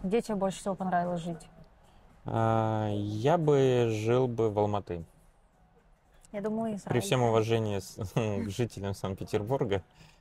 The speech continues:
Speaker 2: Вот. Но там просто климат для меня немножко, наверное, больше мне подходит, чем здесь. Там постоянно солнце. Да, там бывает жара, которая не переносится, да, ну,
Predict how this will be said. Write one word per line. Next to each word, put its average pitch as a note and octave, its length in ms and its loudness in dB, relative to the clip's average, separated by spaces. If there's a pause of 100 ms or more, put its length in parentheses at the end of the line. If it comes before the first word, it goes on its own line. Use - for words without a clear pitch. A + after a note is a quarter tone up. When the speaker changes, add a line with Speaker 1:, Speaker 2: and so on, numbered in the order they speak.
(600)
Speaker 2:
Вот. F#2 320 -2 (140)
Но A2 260 -2 (120)
там A#2+ 180 2
просто A2+ 320 -2
климат C3 320 -2
для G2 160 -2
меня G2+ 220 -4
немножко, F#2+ 360 -8
наверное, F#2 280 -6
больше G#2+ 320 0
мне G2 140 -4
подходит, B2 480 -4 (120)
чем F#2+ 340 -6
здесь. F2 480 -6 (240)
Там G#2+ 140 -2
постоянно A#2+ 360 -4
солнце. D3+ 580 -2 (760)
Да, A2 280 6
там G2 380 -2 (120)
бывает G2 420 2
жара, G#2 260 4
которая F#2 380 -6
не F#2+ 140 -6
переносится, A#2 720 -6
да, G#2 220 -2
ну, A#2 180 -6